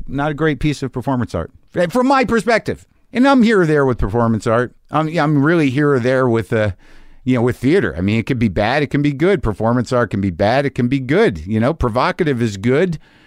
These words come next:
Uh, risky is good. There's all kinds of art. And, uh, by no means,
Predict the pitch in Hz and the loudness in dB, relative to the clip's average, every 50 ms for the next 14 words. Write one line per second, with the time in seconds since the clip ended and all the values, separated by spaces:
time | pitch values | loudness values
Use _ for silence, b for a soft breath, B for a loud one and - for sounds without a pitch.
0 | b b b b b 110 104 101 113 143 165 - - 185 170 143 123 101 - 131 | b b b b b -2 0 0 0 0 -2 -2 -4 -2 0 0 0 0 0 0
1 | 139 190 190 190 156 185 190 175 - - 170 185 202 202 170 165 123 117 101 82 | 0 0 2 0 0 2 0 0 0 -2 -2 -2 -2 -2 -2 -2 -2 -2 -2 -4
2 | 73 - - 110 113 120 123 139 156 165 156 151 160 160 175 240 254 247 277 285 | -6 -8 -6 -2 0 2 2 2 2 0 0 -4 -8 -6 -2 0 2 2 4 4
3 | 277 240 190 165 170 170 165 143 120 101 80 - - | 4 4 4 4 4 4 4 4 2 0 -2 -6 -12